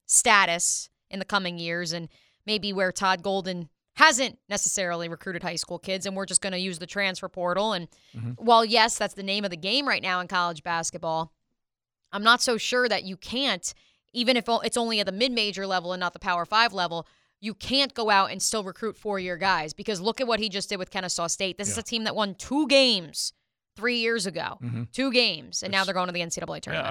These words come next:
Speaker 3: Yeah, it really is a heck of a story, and there aren't, there aren't too many of those that you could point to, so when it happens, it is special.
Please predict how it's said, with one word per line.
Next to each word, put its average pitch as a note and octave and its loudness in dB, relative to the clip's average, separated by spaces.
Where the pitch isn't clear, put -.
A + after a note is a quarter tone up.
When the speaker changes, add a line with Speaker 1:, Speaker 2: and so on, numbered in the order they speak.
Speaker 3:
Yeah, F3+ -2
it G#3 -4
really G3 0
is E3+ 0
a C3 -4
heck E3 -2
of C3+ -8
a B2 -4
story, A#2+ -2
and B2 -2
there C#3 -2
aren't, F3 4
there D3 2
aren't G#3+ 4
too F3+ -2
many E3+ 2
of B2+ -2
those C3+ -2
that A#2 -8
you B2 -12
could A2 -14
point F3+ -4
to, B2+ -6
so B2+ -2
when C#3 -4
it A2+ -4
happens, C3+ -4
it C#3 -4
is D3+ -2
special. D#3 -6